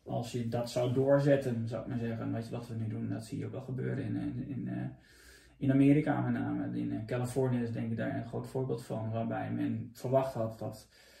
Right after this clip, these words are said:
dat doordat ze al geloof ik rond zeventig procent of tachtig of negentig procent, eh, duurzame elektriciteit zitten inmiddels, dat ze dachten dat ze de, de, de, de fossiele centrales, eh,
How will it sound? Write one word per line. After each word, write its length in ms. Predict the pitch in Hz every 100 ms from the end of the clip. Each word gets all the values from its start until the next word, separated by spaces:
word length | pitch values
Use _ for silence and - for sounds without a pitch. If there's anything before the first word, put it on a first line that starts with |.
| - _
dat 280 | - 113 123
doordat 420 | 123 117 117 113
ze 180 | - 117 117
al 120 | 117 117
geloof 200 | 117 120
ik 60 |
rond 260 | 123 117 117
zeventig 420 | - 117 120 113
procent 380 | - - - 110
of 100 | 113
tachtig 340 | - 127 -
of 80 | 117
negentig 320 | 113 120 120
procent, 420 | - 117 113 113 113
eh, 80 | 117 113 113
duurzame 320 | 127 123 117
elektriciteit 520 | 117 - - 131 147
zitten 260 | - 123 110
inmiddels, 500 | 107 104 110 120 - 95 - - - -
dat 140 | 127
ze 100 | -
dachten 300 | 131 131 117
dat 120 | 110
ze 100 | 110
de, 240 | - 117 113
de, 260 | 117 117 113
de, 160 | 120
de 80 | 120
fossiele 380 | - - - 131
centrales, 760 | 120 120 131 131 127 120 -
eh, 100 | -